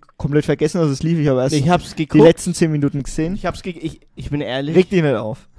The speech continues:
Speaker 2: Ich bin ab, ich hab ab, gleich ab der fünfundsiebzigsten hab ich ausgemacht, weil ich mich so aufgeregt hab, dass sie zwei null hinten sind. Ich war echt sauer. Ich war richtig sauer.
Speaker 1: Ja, das kann nicht sein, ne? Also die
Speaker 2: Nee.
Speaker 1: waren jetzt auch nicht weit
Speaker 2: Die waren
Speaker 1: weg.
Speaker 2: drückend über-,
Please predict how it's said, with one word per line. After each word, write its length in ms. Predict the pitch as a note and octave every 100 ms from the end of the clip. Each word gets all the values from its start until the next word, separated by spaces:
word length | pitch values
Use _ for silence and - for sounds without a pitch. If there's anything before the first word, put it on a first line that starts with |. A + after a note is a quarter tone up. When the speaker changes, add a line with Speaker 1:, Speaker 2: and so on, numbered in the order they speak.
| - _
Speaker 2:
Ich 180 | - C#3+
bin 120 | C3+
ab, 160 | D3 B2+
ich 140 | B2+ C3+
hab 80 | B2+
ab, 140 | A2+
gleich 160 | - A#2 -
ab 80 | A2 -
der 80 | B2
fünfundsiebzigsten 680 | - C#3 C3 B2+ - B2 C3
hab 60 | A#2+
ich 80 | E2
ausgemacht, 400 | A#2+ - C3+ B2
weil 100 | A#2+
ich 60 |
mich 120 | A#2+
so 140 | A#2 A#2+
aufgeregt 420 | B2 - C3+ C3
hab, 80 | B2+
dass 120 | B2
sie 100 | A#2
zwei 220 | - B2
null 160 | A#2 A#2
hinten 260 | C3 C3
sind. 220 | B2 A#2+ A#2+ - _ _ _
Ich 160 | C#3 D#3+
war 120 | D#3+
echt 180 | E3 -
sauer. 480 | - D3+ D3 C3 B2+ -
Ich 100 | C3+
war 100 | C#3+
richtig 320 | D3+ - D#3+
sauer. 380 | - C3+ B2+ B2+ _ _ _ _ _ _ -
Speaker 1:
Ja, 60 |
das 160 | C3 D3+
kann 180 | - E3
nicht 220 | F3 D#3+
sein, 360 | - C#3+ D3 C3+
ne? 320 | A#2 B2 -
Also 240 | C#3 D3
die 80 | C#3
Speaker 2:
Nee. 200 | C#3+ C#3
Speaker 1:
waren 160 | C#3 C#3+
jetzt 160 | D3
auch 100 | C#3
nicht 160 | D3 D3
weit 160 | C3 D#3
Speaker 2:
Die 60 |
waren 180 | D#3+ E3+
Speaker 1:
weg. 80 | -
Speaker 2:
drückend 640 | F3+ G3+ A3+ - G3+ F#3+
über-, 320 | F#3 E3 E3+